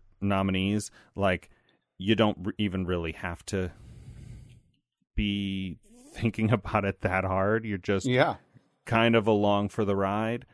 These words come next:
Speaker 1: Um, and in that respect, like,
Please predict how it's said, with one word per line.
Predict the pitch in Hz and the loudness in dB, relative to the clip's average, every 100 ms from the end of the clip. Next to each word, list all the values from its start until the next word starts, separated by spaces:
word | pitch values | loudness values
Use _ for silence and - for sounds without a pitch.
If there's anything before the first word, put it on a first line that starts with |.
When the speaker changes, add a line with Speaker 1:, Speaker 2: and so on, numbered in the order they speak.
| _ _ _ - | _ _ _ 0
Speaker 1:
Um, | 104 98 90 87 - _ _ _ _ - | 2 2 0 -4 -10 _ _ _ _ 0
and | 120 113 107 _ _ _ _ _ _ 113 | 2 2 0 _ _ _ _ _ _ -2
in | 113 | 2
that | 110 - | 2 0
respect, | 104 - 104 107 - - | -6 -6 -4 -4 -6 -4
like, | 98 95 90 | 0 0 -2